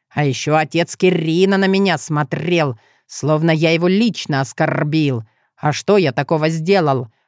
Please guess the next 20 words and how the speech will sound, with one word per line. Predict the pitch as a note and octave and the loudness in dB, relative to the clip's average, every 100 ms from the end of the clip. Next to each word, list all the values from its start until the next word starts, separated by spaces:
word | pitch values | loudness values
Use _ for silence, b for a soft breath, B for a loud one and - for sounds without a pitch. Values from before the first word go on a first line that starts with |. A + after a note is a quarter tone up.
| _ - | _ -8
Просто | C#3 C3+ D#3+ - E3+ | -4 0 0 0 -2
пустые | F#3+ - F#3 F#3 | -2 0 2 2
чемоданы | - G3 A3+ A3 D#3 C3+ C#3+ | 0 2 2 4 2 2 0
вынес». | D#3 D3+ C3 A#2+ - - _ _ _ _ _ _ _ | 2 2 0 -4 -10 -18 _ _ _ _ _ _ _
«План | E4+ F4+ F4+ | 0 2 2
Сокола | - F#4+ G4+ F#4 F#4+ | 2 2 2 2 2
в | D4+ | 2
действии», | B3 D#4 E4 D4+ - C#4+ D4 D4 C4+ _ _ | 2 2 2 0 -4 -2 0 0 -4 _ _
кивнула | - C#3+ D#3 C#3+ | -6 -2 0 0
Шушана. | C#3 D#3 - F3 D3+ C#3+ C3+ - _ _ _ - | -2 -6 -6 -4 -2 -2 -4 -8 _ _ _ -2
«Киррант | G4 A#4 G#4+ C4+ A#3+ A#3 | 2 4 2 2 2 0
уже | E4+ E4 F4 | 0 4 4
оценил | E4 - D#4+ F#4 A4+ | 2 0 2 2 0
стать | - - D4 C#4 D4 | -2 0 0 2 -2
Иврана | C#4 C#4+ C4 B3+ B3 b b b | 0 2 2 0 -2 b b b
и | E4 | 0
сидит | C#4 D#4 B3+ G4 C4+ | 2 2 4 2 2
весь | C#4+ - | -2 -2
такой | D4 D4 E4 | -4 2 4
разочарованный. | D#4+ D#4 D#4+ - E4+ E4 E4 D#4 D#4+ D#4 | 4 2 -2 0 2 4 4 2 0 -2